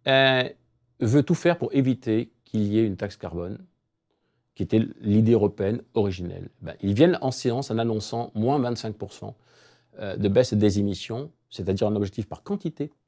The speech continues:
Ils le font d'autant plus facilement qu'ils ont absorbé l'Allemagne de l'Est et que dans ces moins vingt-cinq pour cent, il y a la restructuration industrielle de l'Allemagne de l'Est qui était très, très émettrice, euh, en, en émissions.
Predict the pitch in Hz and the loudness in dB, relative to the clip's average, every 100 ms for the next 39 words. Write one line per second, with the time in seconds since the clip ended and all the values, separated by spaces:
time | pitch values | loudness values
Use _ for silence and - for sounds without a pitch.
0 | _ _ _ _ _ - 127 120 131 110 | _ _ _ _ _ 2 4 4 2 0
1 | 113 110 123 160 135 117 107 - 104 101 | -2 -2 -2 -2 -2 -2 -2 -4 -8 -6
2 | 135 - 143 143 123 110 110 98 92 110 | -6 -6 -2 0 0 0 -2 -4 -6 -8
3 | - _ _ _ - 113 123 110 - 92 | -14 _ _ _ -6 0 2 2 0 0
4 | 123 156 147 127 117 - 127 113 98 92 | 0 0 -4 -4 -4 -4 -4 -2 0 0
5 | 123 127 - 113 110 - 110 113 _ _ | -2 -4 -4 -6 -6 -8 -8 -10 _ _
6 | _ _ _ _ - 180 165 - 110 104 | _ _ _ _ 6 6 6 4 2 0
7 | 123 - 123 104 101 101 95 90 113 - | -2 -8 -2 2 2 0 -2 -2 -4 -4
8 | 95 - 123 - 101 95 87 98 92 - | -8 -4 -2 0 -2 -2 -6 -10 -12 -16
9 | _ - 87 - _ 117 117 - _ _ | _ -14 -14 -14 _ -2 -2 -8 _ _
10 | - 123 104 101 - - | -2 0 0 -2 -8 -16